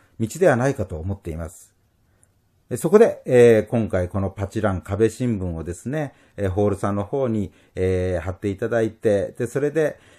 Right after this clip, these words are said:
えー、皆さんとのそのコミュニケーションが本当に本来パチンコが忘れかけている部分を改めて見直すことになるんじゃないかと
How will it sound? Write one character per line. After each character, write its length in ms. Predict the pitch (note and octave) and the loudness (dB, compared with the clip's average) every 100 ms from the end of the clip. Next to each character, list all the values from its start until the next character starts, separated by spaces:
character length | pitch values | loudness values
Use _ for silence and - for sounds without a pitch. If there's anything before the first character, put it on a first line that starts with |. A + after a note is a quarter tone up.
| - | -6
え 120 | A2 | -4
ー、 40 | |
皆 200 | G2+ A2 | 0 0
さ 160 | A2 G#2+ | 0 -2
ん 120 | F#2+ | -2
と 100 | G2 | -4
の 140 | F#2 F2+ | -6 -6
そ 120 | F#2+ | -6
の 240 | F2+ F2 - | -6 -8 -6
コ 80 | |
ミ 100 | G#2 | -4
ュ 20 | A2 | -2
ニ 80 | |
ケ 180 | G#2 A#2 | -2 -2
ー 20 | |
シ 100 | - | -2
ョ 40 | F#2 | -4
ン 40 | |
が 80 | F2 | -6
本 260 | - G#3 A#3 | -4 -2 0
当 140 | A#3 | -2
に 240 | A3 G3+ _ _ _ _ | -2 -6 _ _ _ _
本 260 | _ D#3 E3 | _ -2 0
来 180 | C#3+ G#2+ | 2 0
パ 200 | - A#2 | -2 -8
チ 160 | - E3+ | -4 -4
ン 160 | E3+ | -4
コ 160 | D#3 E3 | -2 -2
が 160 | D#3 C#3 | 0 0
忘 260 | C#3 F3+ | 0 0
れ 140 | F3+ F3+ | 0 0
か 180 | G#3 | -2
け 120 | G#3 F#3 | -2 -4
て 240 | - E3 | -4 -2
い 140 | E3+ | -2
る 140 | F3+ G3 | 0 0
部 160 | G3+ | 0
分 440 | G#3+ G#3 G3 G#3 A3+ | 0 0 0 0 -2
を 120 | - - _ _ _ _ | -2 -10 _ _ _ _
改 300 | - D#3+ G3 A#3 | 2 2 4 0
め 80 | G#3+ | 0
て 120 | A#2 | 0
見 100 | A#2 | 0
直 180 | E3 F3+ | 0 -2
す 60 | |
こ 80 | - | -4
と 100 | G3 | -2
に 60 | E3+ | 0
な 120 | D3+ | 0
る 80 | F#3+ | -2
ん 60 | F3 | -2
じ 60 | |
ゃ 40 | E3+ | -2
な 100 | E3+ | -2
い 60 | |
か 100 | D#3+ | -4
と 240 | - G3+ | -4 -6